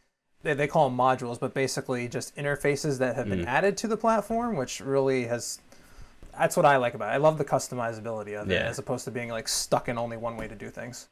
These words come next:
Speaker 2: Yeah, I got to get over that initial hurdle of migration, but then once that, I'm looking forward to getting my teeth into it.
Speaker 1: Absolutely.
Speaker 2: So today's topic is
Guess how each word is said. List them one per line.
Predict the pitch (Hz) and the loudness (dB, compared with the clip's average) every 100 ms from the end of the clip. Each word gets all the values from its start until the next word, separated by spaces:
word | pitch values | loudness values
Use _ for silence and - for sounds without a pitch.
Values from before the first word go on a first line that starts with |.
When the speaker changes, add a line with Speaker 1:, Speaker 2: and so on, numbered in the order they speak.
| _ | _
Speaker 2:
Yeah, | - 113 113 | 6 6 8
I | 113 113 - | 4 2 -4
got | - | -4
to | - | -2
get | 92 87 | 0 2
over | 101 | 4
that | 95 87 | 4 4
initial | 95 - 98 | 2 4 2
hurdle | 90 101 92 92 | 6 6 6 4
of | 92 95 | 2 2
migration, | 92 95 92 - 87 90 | 4 6 4 2 -2 -2
but | 92 | -2
then | 87 | -2
once | 87 78 | -2 -2
that, | 90 82 | 0 0
I'm | 87 | -2
looking | 80 92 | -4 -6
forward | - 87 82 | 0 0 2
to | 90 82 | -2 -2
getting | - - 85 | -4 -4 -4
my | 80 | -4
teeth | - 87 - | -2 -4 -2
into | 82 - | -6 -4
it. | 85 - _ _ - | -4 -6 _ _ -10
Speaker 1:
Absolutely. | - 147 151 113 - | -4 -2 -4 -6 -6
Speaker 2:
So | - 143 135 117 | 8 10 12 10
today's | 85 156 160 | 8 8 8
topic | - 135 - - | 6 2 2 4
is | 117 110 | 4 4